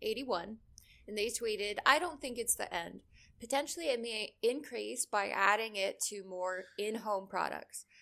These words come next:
like mobile gaming appeal to a larger audience. I'm unsure for myself, not knowing the details. Let's just see what happens."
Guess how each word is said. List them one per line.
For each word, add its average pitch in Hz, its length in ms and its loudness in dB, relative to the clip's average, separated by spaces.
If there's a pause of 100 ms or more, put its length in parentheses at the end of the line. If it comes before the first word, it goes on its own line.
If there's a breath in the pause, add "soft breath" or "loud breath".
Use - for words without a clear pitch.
(100)
like 202 360 4
mobile 214 340 0
gaming 220 360 -4
appeal 190 360 -4
to 185 160 -8
a 180 40 -4
larger 170 340 -2
audience. 156 520 -4 (440)
I'm 233 200 4
unsure 247 260 -4
for 262 140 -8
myself, 247 500 0
not 180 140 -6
knowing 185 180 -6
the 202 100 -8
details. 170 600 -8
Let's 165 260 4
just - 220 -4
see 180 120 -4
what 160 120 -4
happens." - 480 -6